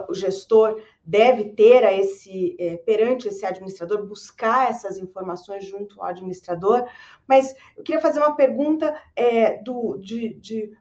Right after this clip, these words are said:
do outro lado. E se o distribuidor, que, de novo, é o protagonista, né, nessa, nesse, nessa atividade ali de, de,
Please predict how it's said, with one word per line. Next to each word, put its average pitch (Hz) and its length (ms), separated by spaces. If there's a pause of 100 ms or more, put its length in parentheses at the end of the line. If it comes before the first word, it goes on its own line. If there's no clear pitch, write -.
(120)
do 240 80
outro 370 420
lado. 160 560 (480)
E 359 120
se 427 220
o 359 300
distribuidor, 220 1120
que, 226 100
de 226 140
novo, 185 480
é 226 420 (280)
o - 160
protagonista, 208 1120 (240)
né, 196 160
nessa, 180 840 (320)
nesse, 175 560 (840)
nessa 202 320
atividade 185 720
ali 180 220
de, 170 360
de, 165 580